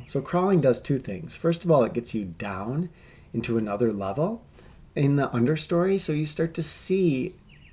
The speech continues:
different parts of nature than you usually would see. And you see the ground a lot more close up. But also, like the alien exercise, the spaceship exercise, it gets you into a different mindset if you let your mind go there.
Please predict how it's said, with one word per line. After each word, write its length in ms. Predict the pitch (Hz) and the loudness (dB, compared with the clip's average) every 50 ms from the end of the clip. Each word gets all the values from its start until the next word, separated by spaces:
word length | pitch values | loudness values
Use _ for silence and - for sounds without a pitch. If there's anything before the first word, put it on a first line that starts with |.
| - - - | -14 -8 0
different 360 | 113 151 151 - 151 123 - | 4 4 4 4 2 -4 -4
parts 520 | - - 139 113 - - - - - - - - - - - | -6 -2 0 0 0 -2 -6 -16 -18 -18 -20 -20 -20 -6 0
of 160 | - 123 107 113 | 0 2 2 4
nature 460 | 117 120 113 113 - - - 98 - - | 4 4 4 2 -2 -6 -8 -8 -6 -2
than 140 | - 120 110 | -2 0 0
you 100 | 113 110 | 0 0
usually 500 | 104 104 107 107 101 - - 104 101 104 | 0 0 -2 -2 -4 -4 -6 -6 -6 -6
would 180 | - - - - | -8 -8 -10 -10
see. 360 | - - 117 104 - - - - - - - - - - - | -10 -10 -8 -8 -8 -10 -14 -18 -20 -20 -20 -20 -20 -10 -2
And 100 | - 131 | 2 4
you 80 | 131 123 | 4 4
see 140 | - - 120 | 4 4 2
the 100 | 110 123 | 2 4
ground 480 | 120 185 196 196 151 110 110 110 135 - - - - | 2 2 2 2 2 0 -2 -6 -10 -14 -16 -10 -4
a 60 | 120 | -2
lot 200 | 110 107 101 98 | 0 0 0 -2
more 140 | 104 98 104 | -4 -8 -8
close 360 | - - 113 107 104 - - | -8 -8 -8 -8 -8 -8 -8
up. 200 | 101 92 85 - - - - - - - - - - | -8 -8 -10 -12 -18 -20 -20 -20 -20 -20 -20 -16 -8
But 220 | - 127 127 - - - | -6 -6 -6 -6 -8 -6
also, 560 | - 127 139 156 160 160 - 139 117 107 101 98 | -4 -2 0 0 0 -2 0 0 0 0 0 -2
like 360 | 92 98 110 127 127 - - | -2 0 0 0 0 -2 -2
the 120 | 185 - - - - | -4 -4 -2 2 4
alien 520 | 160 175 175 175 170 143 120 113 110 113 - | 6 6 8 6 6 4 4 2 0 -4 -6
exercise, 760 | 113 104 - - - 110 - - 113 101 101 107 110 107 - | -10 -10 -10 -8 -10 -8 -8 -6 -4 -4 -4 -4 -6 -8 -10
the 100 | - 107 | -12 -12
spaceship 540 | - - - - 294 277 240 - 190 160 151 | -10 -6 -2 -2 -2 -2 -2 -2 -4 -2 -2
exercise, 640 | 151 139 - - - 127 - - 139 160 202 202 - - - - - - - - - - | -4 -6 -6 -8 -10 -10 -6 -4 -4 -4 -4 -6 -10 -18 -20 -20 -20 -20 -20 -20 -8 -2
it 340 | - 147 147 - - 127 120 | -2 -2 -2 -2 -6 -4 0
gets 340 | 127 156 180 180 - - - | 2 2 2 2 0 -4 0
you 140 | 135 127 120 | 2 2 2
into 260 | 113 117 117 123 120 | 2 0 -2 0 0
a 20 | |
different 380 | 101 107 120 120 117 110 - - | 2 2 0 0 0 -8 -6 -6
mindset 600 | 110 113 117 123 131 127 127 - 107 95 87 85 - | -2 0 2 2 2 2 0 -4 -6 -8 -8 -8 -12
if 140 | - - - | -12 -6 -6
you 80 | 110 104 | -4 -2
let 220 | 110 117 123 - | -2 -2 -2 -2
your 80 | - 113 | -4 -4
mind 320 | 107 107 104 107 107 104 90 | -4 -4 -6 -6 -8 -8 -8
go 220 | 104 104 104 104 | -8 -8 -8 -8
there. 340 | 95 101 95 92 - - | -10 -10 -10 -12 -12 -16